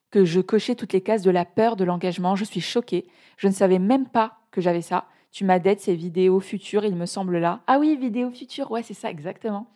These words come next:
Vidéos futures, il me semble, là où on allait louer des D V D M D R, ça date. » Ah là là, tu m'as rendu tellement nostalgique. Ah, ça me fait trop plaisir. J'aime bien en fait parce que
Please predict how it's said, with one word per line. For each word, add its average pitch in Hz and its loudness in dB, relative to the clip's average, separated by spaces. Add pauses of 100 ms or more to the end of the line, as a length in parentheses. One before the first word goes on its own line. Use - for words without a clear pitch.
(200)
Vidéos 233 2
futures, 240 0
il 247 2
me 208 2
semble, 220 2
là 202 6
où 214 2
on 202 -2
allait 196 2
louer 202 0
des 180 -4
D 196 -2
V 196 -2
D 190 0
M 196 -2
D 180 4
R, 202 -6
ça 185 -2
date. » 170 -4
Ah 202 0
là 185 2
là, 170 -4 (100)
tu - -10
m'as 180 0
rendu 165 -8 (100)
tellement 220 -4
nostalgique. 190 -6 (160)
Ah, 208 0 (320)
ça - 0
me 240 -2
fait 208 0
trop 240 -6
plaisir. 233 -2 (460)
J'aime 220 4
bien 285 4
en 311 2
fait 262 2
parce 214 -2
que 190 0